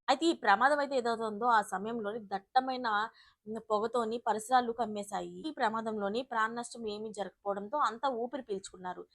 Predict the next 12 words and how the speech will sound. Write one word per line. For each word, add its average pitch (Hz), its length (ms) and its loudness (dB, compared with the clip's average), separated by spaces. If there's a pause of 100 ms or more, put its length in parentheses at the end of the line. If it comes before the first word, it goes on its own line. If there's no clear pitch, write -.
(160)
ఇదిలా 269 300 4
ఉండగా, 254 340 4
అసలు 262 280 2 (100)
ఎలాగా 247 420 4 (260)
ఆ 233 140 0
గ్యాస్ 214 360 2
పేలింది, 214 480 -2 (100)
ఏంటి 226 260 -4
అన్న 208 160 -2
దానిపైన 196 440 -2 (100)
పోలీసులు 233 440 -2
అయితే 214 240 -4